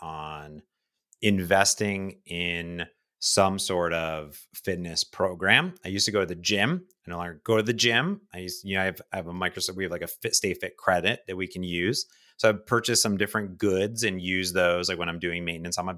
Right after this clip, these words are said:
bikes and whatnot. That's nice and nifty. Um, but y-, you know, membership at a gym is very expensive.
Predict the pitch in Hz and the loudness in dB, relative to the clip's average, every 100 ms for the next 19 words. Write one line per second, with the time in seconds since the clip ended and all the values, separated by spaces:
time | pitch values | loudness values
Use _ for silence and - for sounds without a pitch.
0 | - 80 82 80 - 82 78 78 78 78 | -6 -6 -4 -4 -6 -6 -8 -10 -12 -6
1 | 87 87 82 76 78 - 80 78 - 80 | -4 -4 -8 -12 -10 -10 -8 -10 -10 -10
2 | 78 _ - - _ _ _ _ - 95 | -10 _ -20 -20 _ _ _ _ -2 -2
3 | 85 80 78 - _ _ - 104 104 95 | -2 -6 -14 -20 _ _ -6 4 4 4
4 | - _ _ _ 127 135 123 113 101 151 | -6 _ _ _ -14 -4 0 2 2 2
5 | 262 285 165 107 92 87 92 113 143 85 | 2 2 0 0 -2 -4 2 4 2 -4
6 | 85 92 151 143 104 87 - - 82 73 | -12 -2 2 4 2 -2 -4 -4 -6 -8
7 | 65 60 | -12 -14